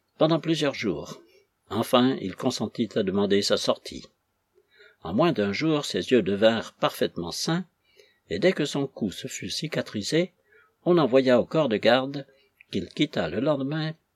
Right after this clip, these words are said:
pour recevoir ses mille coups de baguette. Pénible est cette minute qui précède le châtiment. Si pénible que j'ai peut-être tort de nommer pusillanimité et lâcheté la peur que ressentent les condamnés.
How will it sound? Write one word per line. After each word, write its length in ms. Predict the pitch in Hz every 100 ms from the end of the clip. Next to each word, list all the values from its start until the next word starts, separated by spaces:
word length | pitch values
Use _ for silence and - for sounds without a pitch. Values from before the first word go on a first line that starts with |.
| _
pour 140 | 220 -
recevoir 500 | 123 117 107 120 117
ses 120 | 80
mille 220 | 101 135
coups 200 | - 113
de 60 | 92
baguette. 560 | 101 - - - - _ _ _ _ _ _ _ _ _ _ _ _ _ _ _
Pénible 560 | 123 127 143 135 95 110
est 40 |
cette 260 | - 110 -
minute 500 | 110 127 123 - 104 101
qui 120 | -
précède 540 | - 107 - 113 95 95
le 140 | 92
châtiment. 580 | 85 - - 117 123 - _ _ _ - - _
Si 200 | - 190
pénible 560 | 165 135 185 147 90 87 _ -
que 80 |
j'ai 140 | 110 147
peut-être 440 | 170 165 139 113
tort 320 | - 160 127
de 100 | 101
nommer 300 | 117 151 123
pusillanimité 1080 | 92 - 156 139 110 104 95 98 - 143 139 -
et 40 |
lâcheté 640 | 180 170 - - 147 147 - _ - -
la 120 | -
peur 360 | - 139 127 -
que 100 | 101
ressentent 460 | 117 - 104 98
les 100 | 104
condamnés. 560 | 95 95 104 90 78